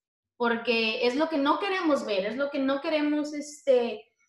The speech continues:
eh, saber que una mujer está pasando por algo así, ¿verdad? Y como dices tú, a veces ese mismo,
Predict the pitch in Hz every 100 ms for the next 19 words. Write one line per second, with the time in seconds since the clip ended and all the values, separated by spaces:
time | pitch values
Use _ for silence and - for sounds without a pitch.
0 | _ - 247 247 247 269 247 262 359 320
1 | 277 294 311 285 302 - 294 285 277 269
2 | 277 277 254 240 247 247 233 277 269 214
3 | 208 233 254 240 220 226 247 269 - 262
4 | 247 226 240 247 269 254 262 311 277 294
5 | 294 294 285 254